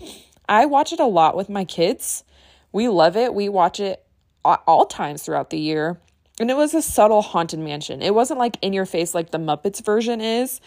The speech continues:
Though I love that one too in its own sense. Like, I grew up on the Muppets, so anything the Muppets do, I adore. But I just thought it was so, like, not in your face Haunted Mansion.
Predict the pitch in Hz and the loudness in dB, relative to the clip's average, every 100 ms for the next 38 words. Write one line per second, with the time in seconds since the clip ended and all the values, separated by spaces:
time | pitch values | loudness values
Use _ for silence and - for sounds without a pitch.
0 | - - - 247 247 240 254 277 262 226 | -20 -20 2 4 6 4 2 0 -2 -2
1 | 220 185 - 220 214 247 233 190 185 - | -2 -4 -4 -2 -2 -2 -2 -4 -6 -6
2 | 185 196 - 180 190 190 175 175 175 165 | -4 -4 -4 -4 -4 -6 -2 -2 -4 -6
3 | 139 160 180 185 185 185 190 - - 151 | -6 -4 -4 -4 -6 -6 -6 -8 -8 -8
4 | 196 247 247 214 170 151 156 - 160 156 | -8 -8 -6 -4 -4 -4 -6 -12 -8 -4
5 | 151 151 - _ - 156 156 151 156 147 | -4 -4 -8 _ -2 0 0 -2 0 0
6 | 151 175 - - - - 208 214 277 - | -2 -4 -10 -20 -4 2 4 4 0 2
7 | 240 226 202 208 - 196 185 190 202 185 | 4 4 0 -2 -2 2 2 4 0 2
8 | 170 - - _ _ _ _ _ _ _ | 0 -2 -20 _ _ _ _ _ _ _
9 | _ _ 185 190 196 233 269 285 294 254 | _ _ -6 0 4 4 2 -4 -2 -2
10 | 247 240 240 226 190 175 170 175 175 175 | -2 -4 -4 -4 -6 -6 -8 -8 -6 -8